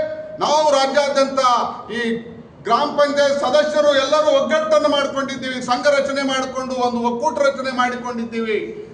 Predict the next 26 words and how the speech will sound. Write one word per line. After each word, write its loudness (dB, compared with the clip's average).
ಸರ್ಕಾರದ 2
ವಿರುದ್ಧ 0
ಚುನಾವಣೆಗಳು 2
ಸರಿಯಾಗಿ 2
ಸಮಯಕ್ಕೆ -2
ಆಗದೇ 2
ಇದ್ರೆ 0
ನಾವು 2
ಒಂದು 0
ಉಗ್ರ -2
ಹೋರಾಟವನ್ನ 4
ಸರ್ಕಾರದ 2
ವಿರುದ್ಧನೇ 0
ಮಾಡ್ತೀವಿ. 0
ಹಾಗೂ 2
ನಾವು 2
ಹೈಕೋರ್ಟ್‌ನಲ್ಲಿ 2
ಒಂದು 0
ಪಿ -2
ಐ 4
ಎಲ್ 4
ಹಾಕಿ -2
ಸರ್ಕಾರದ 2
ವಿರುದ್ಧ -2
ಒಂದು 4
ಆ-, 0